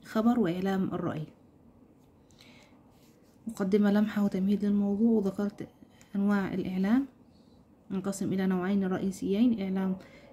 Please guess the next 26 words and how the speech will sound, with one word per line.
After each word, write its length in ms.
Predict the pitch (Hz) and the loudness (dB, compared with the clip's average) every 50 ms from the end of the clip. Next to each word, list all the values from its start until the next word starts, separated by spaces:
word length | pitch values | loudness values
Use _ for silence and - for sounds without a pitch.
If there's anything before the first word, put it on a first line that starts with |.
| - - - - | -20 -18 -10 -6
إعلام 300 | 190 190 190 196 202 202 | -4 -2 0 0 0 0
الخبر 360 | 196 - - 233 233 247 240 226 | -2 -2 -2 0 2 2 2 2
وإعلام 400 | 208 196 190 196 190 190 190 - | 2 0 -2 -4 -4 -4 -4 -4
الرأي. 300 | 202 190 175 165 - - | -4 -4 -4 -4 -4 -4
العرض 280 | 170 185 185 220 262 269 - | -4 -2 0 0 0 0 -2
هتكلم 580 | 226 226 - - - - 208 208 202 190 190 | -6 -10 -12 -12 -6 -4 0 0 2 2 0
هنا 300 | 190 196 202 202 202 196 | 0 2 2 2 2 0
عن 260 | - - 196 196 190 - | 0 -2 -2 -2 -2 -4
إعلام 360 | - 190 190 208 214 220 220 | -4 -4 -2 -2 0 2 0
الخبر 380 | 220 - - 247 262 294 285 | 0 0 -2 -2 0 2 2
وبعدين 400 | 262 226 214 202 196 214 208 202 | 2 2 2 0 0 -2 -2 -2
عن 300 | 190 190 196 190 170 - | -2 -2 -2 -2 -2 -2
إعلام 340 | 175 180 180 196 196 196 190 | -4 -4 -2 -2 0 0 0
الرأي. 220 | 185 - 165 - - - - - - - - - - - - - - - - - - - - - - - - - - - - - - - - - - - - - - - - - - - - - - - - | -2 -2 -4 -8 -10 -12 -20 -20 -20 -20 -20 -20 -20 -20 -20 -20 -20 -20 -20 -20 -20 -20 -20 -20 -20 -20 -20 -20 -20 -20 -20 -20 -20 -20 -20 -20 -20 -20 -20 -20 -20 -20 -20 -20 -20 -20 -20 -20 -20 -20 -6
اترك 180 | - - 226 214 | -2 0 0 0
فراغ 280 | - 214 202 202 202 202 | 0 -2 -4 -2 -2 -2
مسافة 340 | 196 - 202 196 185 - | -2 -2 -4 -6 -8 -8
كلمة 260 | - 214 202 190 196 196 208 | -6 -4 -2 -2 -2 -2 -2
المقدمة، 560 | 196 190 185 185 - 214 208 - 247 233 226 | -2 -2 -4 -4 -6 -6 -2 0 0 0 0
اترك 200 | 226 220 214 202 | -2 -2 -4 -6
فراغ 280 | - 196 196 196 180 185 | -6 -6 -6 -4 -4 -4
أيضًا 160 | 196 196 196 | -4 -2 -4
مسافة 320 | 190 185 185 196 196 185 | -4 -4 -4 -6 -6 -6
كلمة 380 | 180 - - 202 196 190 185 180 | -8 -8 -6 -4 -2 -2 -4 -4
بداية 260 | 175 - 190 196 196 - | -4 -4 -6 -6 -4 -6
العرض. 280 | 170 160 151 160 - | -6 -6 -6 -8 -10